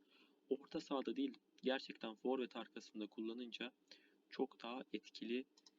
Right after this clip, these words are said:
e, olabiliyor takım adına. E, bu güzel galibiyetin ardından hemen bir sonraki maçımıza geçiyoruz. Konyaspor deplasmanındayız. Emre Akbağ'ın ufak bir sakatlığı vardı. O yüzden kadroda yok.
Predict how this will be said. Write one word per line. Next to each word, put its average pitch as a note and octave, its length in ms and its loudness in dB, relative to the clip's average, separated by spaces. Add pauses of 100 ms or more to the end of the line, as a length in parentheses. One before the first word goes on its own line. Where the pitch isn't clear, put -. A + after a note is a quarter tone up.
(460)
e, G#2 420 0
olabiliyor G#2+ 560 0
takım - 300 -8
adına. A2+ 360 -6 (760)
E, G#2 80 -2 (400)
bu A#2 140 0
güzel A2+ 340 0
galibiyetin G2 520 0
ardından A2 600 -4
hemen A2+ 380 -4
bir B2 120 4
sonraki G2 440 -6
maçımıza A2 600 -2
geçiyoruz. G2+ 800 0 (120)
Konyaspor G2+ 720 6
deplasmanındayız. G#2+ 1160 10
Emre A2 320 10
Akbağ'ın B2+ 640 6 (120)
ufak - 280 4
bir - 60 -8
sakatlığı A2+ 640 6
vardı. G2 300 6
O A2+ 160 8
yüzden G#2+ 320 8
kadroda G2+ 480 8
yok. B2+ 360 10